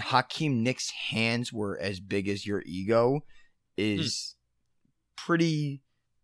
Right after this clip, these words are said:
Speaker 1: pretty damn cool.
Speaker 2: It's pretty remarkable.
Speaker 1: Uh, it's, I mean, it's crazy. It's crazy.
Speaker 2: Like,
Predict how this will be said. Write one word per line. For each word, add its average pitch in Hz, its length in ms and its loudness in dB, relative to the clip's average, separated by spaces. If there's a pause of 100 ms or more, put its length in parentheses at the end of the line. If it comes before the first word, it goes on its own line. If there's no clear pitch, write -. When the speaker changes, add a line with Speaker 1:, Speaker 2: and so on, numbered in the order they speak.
Speaker 1:
pretty 262 180 2
damn 175 260 2
cool. 117 420 2 (320)
Speaker 2:
It's - 80 -16
pretty 254 180 2
remarkable. 143 580 0 (1000)
Speaker 1:
Uh, 123 220 8 (100)
it's, - 240 -14 (420)
I - 40 -12
mean, - 180 -6
it's - 100 -20
crazy. - 380 -8 (680)
It's - 100 -18
crazy. 151 360 -2
Speaker 2:
Like, 135 260 -6